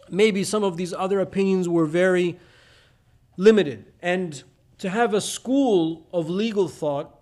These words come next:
you have to have students that study the school, that write about the school, that advance the school. So if you don't have that, the school will die.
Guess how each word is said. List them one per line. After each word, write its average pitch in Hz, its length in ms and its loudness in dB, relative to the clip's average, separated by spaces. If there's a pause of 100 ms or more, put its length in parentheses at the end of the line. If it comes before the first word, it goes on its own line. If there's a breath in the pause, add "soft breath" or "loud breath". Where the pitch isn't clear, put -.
(120)
you 175 140 -8
have 226 220 -4
to 202 80 -6
have 190 160 -4
students 208 640 -2
that 139 200 -10
study 185 360 -2
the 170 120 -2
school, 190 640 -4 (260)
that 143 260 -4
write 180 300 2
about 175 360 4
the 165 80 -4
school, 180 520 -2
that 156 140 -6
advance 156 480 -2
the 156 140 -8
school. 170 340 -6
So 165 200 -4
if 147 80 -6
you 190 100 0
don't 202 120 0
have 208 240 -2
that, 165 180 -2
the 156 80 -8
school 185 280 -6
will 151 160 -4
die. 131 360 -4